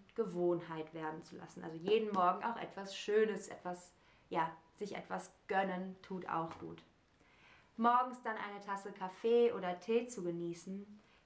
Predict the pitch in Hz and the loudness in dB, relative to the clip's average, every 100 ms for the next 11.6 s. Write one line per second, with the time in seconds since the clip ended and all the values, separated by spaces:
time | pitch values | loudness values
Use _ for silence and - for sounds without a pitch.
0 | - 180 170 - 185 - - - 165 170 | -2 0 0 -6 -10 -10 -12 -6 -2 -2
1 | - 175 180 175 185 180 170 160 160 - | -4 -6 -4 -2 0 0 0 -2 -6 -16
2 | _ _ _ _ _ _ - 247 254 254 | _ _ _ _ _ _ 0 2 2 2
3 | 254 226 208 214 240 240 226 214 196 190 | 2 0 2 2 2 -4 -6 -2 -2 -2
4 | 185 175 165 165 214 - 196 269 - 247 | -2 -2 -2 -2 -6 -4 -4 -4 -4 -8
5 | - - - - - - 233 233 277 285 | -8 -14 -18 -16 -14 -6 0 4 4 2
6 | 262 233 208 190 214 208 202 196 - 196 | 0 2 2 2 0 0 -2 -2 -2 -2
7 | 196 190 190 - - 165 156 - - - | -2 -4 -8 -12 -4 -4 -4 -10 -20 -2
8 | 208 202 202 202 175 170 190 277 277 226 | 0 0 -4 -6 -4 -2 0 0 0 -4
9 | 196 202 196 190 190 196 185 180 180 180 | -2 -4 -2 -2 -4 -6 -6 -4 -4 -6
10 | - - 190 214 208 190 180 180 180 180 | -8 -4 2 2 0 -4 -6 -6 -8 -8
11 | 190 190 202 220 214 208 | -8 -6 -4 -2 0 0